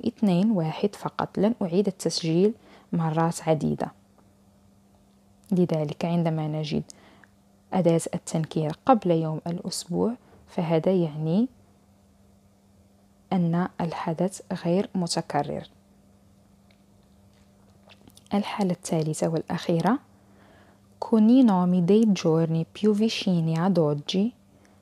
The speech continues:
nel passato o nel futuro, l'articolo non si usa. بمعنى مع أيام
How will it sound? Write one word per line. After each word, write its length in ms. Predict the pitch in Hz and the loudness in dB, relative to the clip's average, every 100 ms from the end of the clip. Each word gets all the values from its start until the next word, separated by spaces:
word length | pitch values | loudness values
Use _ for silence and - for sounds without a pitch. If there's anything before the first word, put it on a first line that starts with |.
| _ | _
nel 320 | 190 180 165 165 | 0 2 2 0
passato 840 | - 196 - 180 151 151 - 185 - _ _ | -4 -4 -4 -2 -2 -2 -4 -6 -8 _ _
o 120 | 208 | 0
nel 260 | 185 170 170 | 0 0 -2
futuro, 800 | - 233 - - 165 160 170 240 - _ _ _ - | -2 -4 -4 -6 -4 0 2 0 -6 _ _ _ -4
l'articolo 920 | 196 175 165 - 165 - - 214 247 | -2 -2 -6 -8 -8 -4 0 2 2
non 200 | 254 254 | 2 2
si 260 | - - 165 | 0 -4 -4
usa. 400 | 147 147 165 165 - _ _ | -4 -4 -4 -4 -12 _ _
بمعنى 640 | 190 170 160 147 151 185 277 _ - - - _ 214 | -10 -8 -8 -8 -4 -4 -4 _ -20 -20 -20 _ -2
مع 460 | 233 214 165 151 - - | 0 0 -4 -8 -10 -6
أيام 500 | 226 196 170 160 160 | -2 0 -2 -2 -6